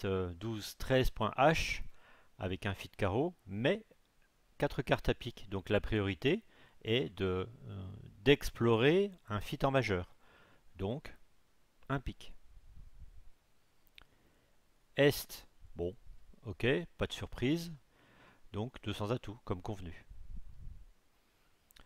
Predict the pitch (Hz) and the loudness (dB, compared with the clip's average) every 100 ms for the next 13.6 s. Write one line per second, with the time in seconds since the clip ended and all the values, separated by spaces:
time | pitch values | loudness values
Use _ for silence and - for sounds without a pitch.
0 | _ - 107 139 - - - - - 92 | _ -8 4 4 4 -4 -10 -14 -8 -2
1 | 87 101 120 - 113 98 98 95 95 87 | 0 4 2 0 -4 0 0 0 -2 -2
2 | 92 92 - 95 113 - 165 175 175 - | -2 -4 -4 -4 -4 2 2 2 -2 -12
3 | - - - - - - 113 - 113 117 | -20 -20 -20 -20 -20 -12 -10 -2 2 4
4 | - 120 - 101 92 92 104 101 107 95 | 6 6 6 2 2 2 -2 -4 -4 -4
5 | 95 92 - 104 - 160 - - - - | -4 -4 -2 0 6 6 4 -4 -12 -6
6 | - 110 110 - 101 104 - 117 170 175 | 2 2 2 -2 -6 -8 -2 -2 -2 -4
7 | - - - - - - - - - - | -6 -12 -14 -20 -20 -20 -20 -20 -20 -20
8 | _ 113 131 - 113 107 - - 98 - | _ 4 6 6 4 2 -2 0 0 4
9 | 98 151 165 104 110 90 98 110 110 120 | 4 4 4 0 -2 -4 0 2 0 -2
10 | 110 107 143 165 131 - 95 110 - 135 | -2 0 2 2 0 -6 -4 -4 -2 -2
11 | 123 143 139 - 135 117 104 95 - - | 0 2 2 2 2 2 0 0 -10 -20
12 | - - 95 98 - 139 113 98 - - | -18 -4 -2 -2 -2 -2 0 -2 -4 0
13 | 135 113 87 107 - - | 2 2 0 -2 -4 -10